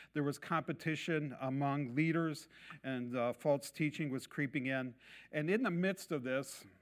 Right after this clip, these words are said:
Rav Shaul says this in Galatians five twenty-two. "But the fruit of the Spirit is love,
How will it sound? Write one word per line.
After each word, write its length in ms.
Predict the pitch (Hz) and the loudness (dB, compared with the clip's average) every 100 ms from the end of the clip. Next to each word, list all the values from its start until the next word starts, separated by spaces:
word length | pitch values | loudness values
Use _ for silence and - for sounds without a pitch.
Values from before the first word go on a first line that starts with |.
| _ _ _ _ _ _ _ _ _ _ _ _ _ _ _ - _ | _ _ _ _ _ _ _ _ _ _ _ _ _ _ _ -20 _
Rav 200 | - 156 | -2 0
Shaul 540 | 139 - 143 156 143 143 | 0 0 0 2 2 0
says 680 | - - 147 135 131 107 - - | -4 -2 2 4 2 -2 -12 -10
this 320 | 113 127 - | -4 -4 -4
in 80 | 113 | -6
Galatians 460 | 123 131 - 113 | -2 -2 -4 -10
five 340 | - 127 131 123 | -4 -2 -2 -4
twenty-two. 720 | - 117 110 - - 95 90 - _ _ _ _ _ _ _ _ _ _ - - | -8 -8 -8 -10 -14 -14 -14 -18 _ _ _ _ _ _ _ _ _ _ -20 -4
"But 140 | - 165 | 0 2
the 100 | 170 | 0
fruit 340 | - 214 240 | 2 4 4
of 120 | 226 | 4
the 80 | 196 | 2
Spirit 440 | 170 - 165 156 143 | -2 -2 0 2 0
is 200 | 127 120 | -4 -4
love, 360 | 120 110 135 | -2 -2 -4